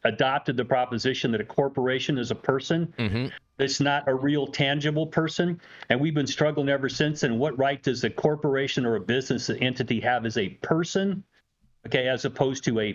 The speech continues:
Speaker 1: person, person, someone that's, you know, flesh and blood?
Speaker 2: Mm-hmm.
Speaker 1: And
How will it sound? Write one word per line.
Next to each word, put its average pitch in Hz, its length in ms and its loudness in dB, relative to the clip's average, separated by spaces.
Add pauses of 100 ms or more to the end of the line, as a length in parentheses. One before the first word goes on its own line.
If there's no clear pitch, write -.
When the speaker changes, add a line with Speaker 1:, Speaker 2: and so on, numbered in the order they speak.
(140)
Speaker 1:
person, 165 500 0
person, 165 420 0
someone 131 380 0
that's, - 260 -6 (420)
you 117 60 -4
know, 117 120 2
flesh 135 420 0
and 117 160 0
blood? 143 420 0
Speaker 2:
Mm-hmm. 110 380 -4 (240)
Speaker 1:
And 120 260 0